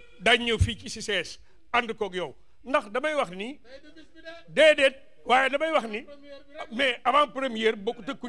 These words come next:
jël première. Avant première bokkut ak ku jël première.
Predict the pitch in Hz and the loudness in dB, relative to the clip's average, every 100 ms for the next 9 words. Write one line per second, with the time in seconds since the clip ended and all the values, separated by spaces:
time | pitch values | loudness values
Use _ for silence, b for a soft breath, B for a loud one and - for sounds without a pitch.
0 | 233 269 247 277 269 294 285 - - - | -6 -6 -4 -2 0 -2 -4 -10 -20 -20
1 | - - 285 311 311 302 302 269 262 294 | -14 8 10 12 10 6 4 6 6 4
2 | 214 277 247 277 - 262 277 269 254 254 | 2 -2 -2 -6 -6 -2 0 0 0 0
3 | 220 202 | 2 2